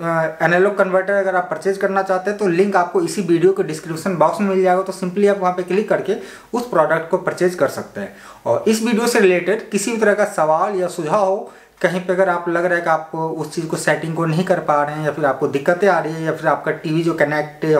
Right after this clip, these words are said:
home theater से नहीं हो पा रहा है, कुछ भी चीज़ें दिक्कत हो रही है, तो आप हमें video के नीचे comment box में आप हमें comment करके ज़रूर बताइएगा। मैं कोशिश करूँगा कि जितने भी आपके सवाल होंगे, मैं उसका reply ज़रूर करूँ।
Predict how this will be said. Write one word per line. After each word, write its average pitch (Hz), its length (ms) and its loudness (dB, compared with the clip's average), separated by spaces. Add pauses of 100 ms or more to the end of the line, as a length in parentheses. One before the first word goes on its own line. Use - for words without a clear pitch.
home 139 120 -2
theater 151 220 -2
से 165 140 -2
नहीं 180 200 2
हो 185 80 4
पा 147 180 2
रहा 143 140 2
है, 175 120 -8 (420)
कुछ 240 220 0
भी 277 100 2
चीज़ें 208 380 2
दिक्कत 175 300 0
हो 160 60 2
रही 139 120 -2
है, 180 100 2
तो - 440 -2
आप 196 100 -2
हमें 214 120 2
video 175 300 4
के 196 100 -4
नीचे 180 240 -2
comment 170 300 -2
box 147 200 0
में 156 80 0
आप 151 140 -4
हमें 151 180 -4
comment 156 300 0
करके 151 200 0
ज़रूर 175 220 4
बताइएगा। 170 460 0 (340)
मैं 180 160 2 (440)
कोशिश 190 320 0
करूँगा 170 400 0 (340)
कि 185 80 -2
जितने 156 460 -4
भी 190 80 4
आपके 165 200 0
सवाल 151 340 0
होंगे, 139 300 -4 (260)
मैं 147 100 2
उसका 147 200 -2
reply 127 640 -2
ज़रूर 110 400 0
करूँ। 90 220 -8